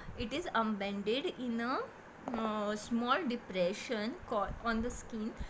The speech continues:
called as a alveolus, and it has two jaws which will be arranged like a bar of a clamp, and they can be opened and closed by the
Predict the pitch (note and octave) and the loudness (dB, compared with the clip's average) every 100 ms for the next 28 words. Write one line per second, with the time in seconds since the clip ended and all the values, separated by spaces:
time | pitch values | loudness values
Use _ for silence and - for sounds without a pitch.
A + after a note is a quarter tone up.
0 | - - B3 A#3+ C#4 - G3+ G3 A#3+ - | -8 -4 2 4 4 2 0 0 -2 0
1 | G3+ F3+ F3+ F#3 F3 E3+ B3+ - - - | 0 0 -2 -2 0 2 2 -2 -8 -12
2 | - - A#3+ B3 B3+ C4 C#4+ - D4+ D#4+ | -10 -2 0 0 0 2 0 -2 -6 -2
3 | E4 - A#3 F#3 B2+ - - - - - | -2 -2 0 2 2 -2 -10 -14 -16 -16
4 | - - - - - - A3+ A#3 B3+ A#3+ | -16 -16 -16 -16 -12 -4 -2 0 0 0
5 | F#3 F3 A3+ G3+ G3 G#3+ G4 - B3 G#3 | 0 2 6 6 6 0 0 -2 2 2
6 | G3 - A3 E3 - _ _ _ - G3 | 2 0 0 -2 -10 _ _ _ 4 6
7 | F3 - - - A3+ A3 A#3+ C4+ - - | 6 2 -10 2 4 6 6 4 2 -12
8 | - E4 C4+ G3+ E3 - - - - - | -6 0 2 2 0 -6 -12 -16 -14 -16
9 | - - - - - G#3+ G#3 G#3 F#4+ - | -16 -16 -16 -16 -6 -2 0 2 0 2
10 | C4 A#3 C#4 - A3 A3 - D4 E4+ C4 | 2 2 -2 -2 0 0 2 0 0 -4
11 | C#4+ C4+ A3+ F3+ F3+ C#4+ A#3 A#3+ A3 | -4 -4 -2 0 0 0 0 0 2